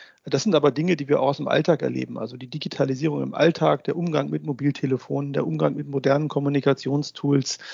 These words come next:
äh, einfach auf eine andere Art und Weise an Maschinen zu arbeiten, außer, äh, einige Knöpfe zu drehen. Ähm,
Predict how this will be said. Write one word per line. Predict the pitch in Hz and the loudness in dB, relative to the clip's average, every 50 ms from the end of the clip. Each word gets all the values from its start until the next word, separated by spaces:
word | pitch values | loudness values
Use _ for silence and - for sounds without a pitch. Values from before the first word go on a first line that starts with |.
| - - - - - - - | -14 -14 -14 -16 -18 -10 -2
äh, | - 139 135 139 - | 2 2 2 2 0
einfach | - 143 127 - 151 - - | -4 -6 -4 -4 -4 -4 -4
auf | 151 143 - | -6 -4 0
eine | 135 120 | 0 2
andere | - 160 180 160 143 123 | 4 4 4 4 6 6
Art | 131 156 165 190 | 6 6 4 2
und | 170 143 | -2 -2
Weise | - 139 139 135 139 151 | 2 2 2 4 4 2
an | 135 127 | 0 0
Maschinen | 131 127 - - - 156 156 151 143 139 143 147 - - 151 | -2 -6 -4 -2 0 0 2 2 0 -2 -8 -10 -14 -16 -12
zu | - - - | -8 -4 -2
arbeiten, | - 127 147 151 160 151 147 - 156 - | 2 2 2 4 2 0 0 -2 -6 -6
außer, | 135 131 139 135 - 143 135 135 139 147 143 135 127 127 131 | -4 -4 -4 0 0 0 0 0 -2 -6 -6 -4 -4 -4 -4
äh, | 127 | -2
einige | 123 131 135 131 139 139 | -4 -4 -4 -4 -8 -6
Knöpfe | - - 165 160 - 165 | -2 -2 -4 -2 -2 -8
zu | - - 131 | -6 -6 -8
drehen. | - - 123 127 131 151 170 170 _ - - - - - - - - - _ - | -6 -4 -2 -2 0 0 -2 -4 _ -16 -20 -18 -18 -18 -18 -18 -20 -20 _ -6
Ähm, | - 135 143 139 | -4 -4 -4 -4